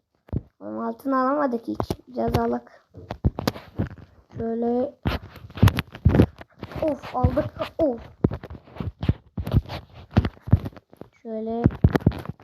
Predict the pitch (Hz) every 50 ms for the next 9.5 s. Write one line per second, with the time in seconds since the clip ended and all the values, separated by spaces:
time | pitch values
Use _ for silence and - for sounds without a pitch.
0 | - _ - - _ _ _ _ _ _ _ _ _ _ - - - - - -
1 | - - - - - _ - - - - - _ _ _ _ - - - - -
2 | - - - - - - - - - - - - - - - - - - - -
3 | - - - - - - 370 349 294 - - - 277 277 - _ 233 220 - -
4 | _ _ _ 208 220 220 220 - _ _ _ _ _ _ _ _ - - - -
5 | - - - - - - - - 320 269 - - _ _ _ - - - _ _
6 | _ _ _ _ _ _ _ _ _ _ - - _ - - - - - - -
7 | - - - - - - _ _ _ - _ _ _ _ _ - - - - -
8 | - - - - - - - - - - - - - - - - - - - -
9 | - 392 330 269 - - - - -